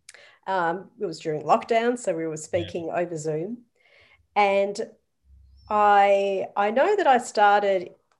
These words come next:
Speaker 1: i-, in a particular, in a particular sort of way. I think, um, uh, there's a,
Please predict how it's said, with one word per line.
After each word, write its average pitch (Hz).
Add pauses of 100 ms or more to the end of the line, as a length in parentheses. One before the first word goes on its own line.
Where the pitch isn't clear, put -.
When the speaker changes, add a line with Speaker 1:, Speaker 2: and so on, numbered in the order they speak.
(520)
Speaker 1:
i-, 220
in 226
a 214
particular, 202
in 240
a 240
particular 196
sort 180
of 175
way. 160 (320)
I 190
think, 240
um, 190 (400)
uh, 180
there's 185
a, 180